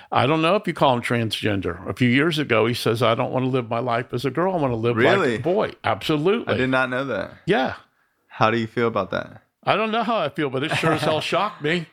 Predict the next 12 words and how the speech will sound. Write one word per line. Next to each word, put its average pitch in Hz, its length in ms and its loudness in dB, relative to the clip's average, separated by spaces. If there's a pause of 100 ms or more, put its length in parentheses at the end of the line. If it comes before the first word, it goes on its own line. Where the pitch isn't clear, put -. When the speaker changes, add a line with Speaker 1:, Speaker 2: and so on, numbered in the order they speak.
(100)
Speaker 2:
Wow. 135 460 2
Speaker 1:
It's 147 140 -4
like 147 200 2
Speaker 2:
He, 139 60 -6
Speaker 1:
my 139 100 0
mouth. 143 260 0
Speaker 2:
he 156 80 6
voiced 139 380 2
that 170 200 0
to 185 100 -4
you? 190 240 -4
Speaker 1:
Yeah. 135 260 0